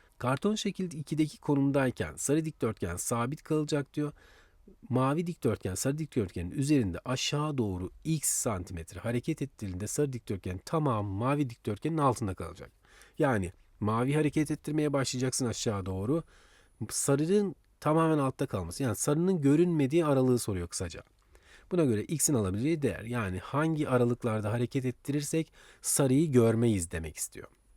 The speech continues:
Şimdi öncelikle ben buradan maviyi hareket etmeye başladığımda ne olacak? Öncelikle şuradaki dört santimetre kadar ne olacak? Aşağı indiğimizde hala sarıyı görmeye başlayacağız. O zaman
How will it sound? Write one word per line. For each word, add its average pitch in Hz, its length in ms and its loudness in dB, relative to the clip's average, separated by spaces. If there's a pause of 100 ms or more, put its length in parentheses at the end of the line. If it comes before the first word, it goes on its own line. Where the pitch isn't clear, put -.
(760)
Şimdi 131 220 -2
öncelikle 170 520 0 (400)
ben 165 180 2
buradan 127 240 2
maviyi 123 440 2
hareket 135 380 -2
etmeye 92 380 -6
başladığımda 120 580 -2
ne 170 80 0
olacak? 151 320 -2 (400)
Öncelikle 160 400 0
şuradaki 147 600 -2
dört 120 260 2
santimetre 110 880 -2
kadar 90 640 -4 (680)
ne 143 80 2
olacak? 143 420 -2 (280)
Aşağı 147 460 0
indiğimizde 104 880 2 (280)
hala 139 540 2
sarıyı 139 440 2
görmeye 110 480 2
başlayacağız. 87 640 -4
O 135 60 0
zaman 95 260 -2